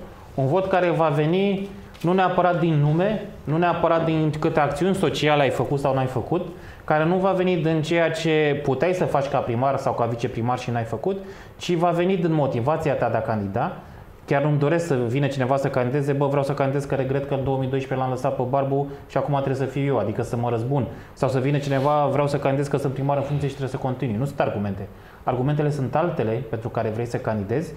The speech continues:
în mod normal, pentru cu care să convingi cetățeanul să te susțină. Și ce este foarte important, uh, dezbaterea de idei, credibilitatea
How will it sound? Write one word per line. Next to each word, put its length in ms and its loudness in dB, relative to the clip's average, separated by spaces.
în 100 -4
mod 140 0
normal, 420 -2
pentru 180 0
cu 100 -2
care 220 2
să 140 0
convingi 360 0
cetățeanul 520 0
să 120 -4
te 140 0
susțină. 500 -4
Și 140 -8
ce 100 0
este 160 0
foarte 320 0
important, 600 0
uh, 500 4
dezbaterea 520 2
de 180 0
idei, 380 0
credibilitatea 840 0